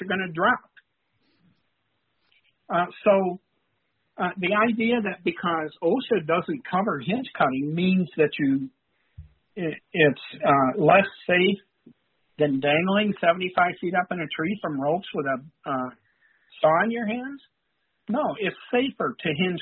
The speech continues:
cut over your head than it is to climb that tree. The difference is there's an industry that requires tree climbers. Every county in the country and every, uh, uh, uh, municipality in the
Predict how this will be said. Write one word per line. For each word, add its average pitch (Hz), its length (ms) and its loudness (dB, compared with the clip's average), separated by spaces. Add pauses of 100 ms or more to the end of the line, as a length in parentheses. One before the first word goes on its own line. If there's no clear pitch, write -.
cut 143 300 2
over 170 220 2
your 175 160 0
head 147 260 0
than 156 140 0
it 156 140 -2
is 160 180 -4
to 165 120 -8
climb 170 280 2
that 151 160 -4 (160)
tree. 277 380 -2 (760)
The 170 100 2
difference 196 600 2
is 143 400 -2 (440)
there's 165 280 4
an 151 280 0
industry 156 920 2 (420)
that 151 220 4
requires 165 720 2 (400)
tree 202 240 0
climbers. 120 300 -8 (960)
Every 220 400 4
county 208 400 4
in 165 80 -8
the 165 180 -12
country 165 640 -8
and 143 240 -4
every, 208 380 2 (100)
uh, 156 280 -2 (260)
uh, 208 920 -4
uh, 190 180 -2
municipality 202 840 4
in 151 80 -8
the 151 80 -8